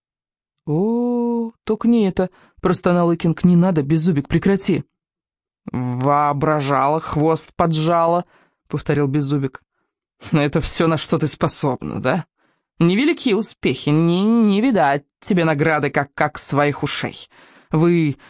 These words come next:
ужажастики, считаете себя крутыми, но на самом деле вы все жа-, жалкие моллюски». «А ты», прошипела в ответ огневица, прижав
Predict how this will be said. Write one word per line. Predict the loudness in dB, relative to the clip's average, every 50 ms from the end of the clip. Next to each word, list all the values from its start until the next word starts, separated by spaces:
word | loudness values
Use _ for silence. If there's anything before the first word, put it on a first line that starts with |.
| -20 -20 _ _ _ _ _ _ -4
ужажастики, | -2 0 0 0 0 0 0 0 2 2 0 0 0 0 0 2 0 0 -2 -4 -8 -6 -4 -4 -2 0 -2 -2
считаете | -2 -4 -4 -2 0 0 0 2 0 -2
себя | 0 0 0 0
крутыми, | 0 -2 -2 -2 -2 0 0 0 2 2 -2 -4 -4 _ -14 -20 -20 -20 _ -4
но | -2 0 0 2
на | 0 0
самом | 0 0 0 2 2 2 0 0
деле | 0 2 2 2 2 2 2
вы | 0 -2
все | -2 -2 -2 0 0 2 2 0 -2 -6 -18 -10 -6
жа-, | -4 -2 0 2 2 2
жалкие | 2 0 -2 0 0 2 2 2 2 2 2 2 2 0 -2 0 0 0 2 2
моллюски». | 2 2 2 0 0 -2 -6 -8 -8 -8 -10 -10 _ _ _ _ _ _ _ _ _ _ _ _ _ _ _ _ _ _
«А | -10 -10 -10 -10 _ _ _ _
ты», | -10 -8 -2 2 2 4 4 4 4 2 0 -2 -4 -10 -12 _ _ _ -20 -20 _ _ _ _ _ _ -6
прошипела | -2 -2 -2 -2 -2 -4 -2 0 0 2 2 2
в | 2
ответ | 0 0 0 0 0 0
огневица, | 0 2 2 2 2 2 2 0 0 0 0 -2 0
прижав | 0 0 0 2 2 2 0 -2 -4 -6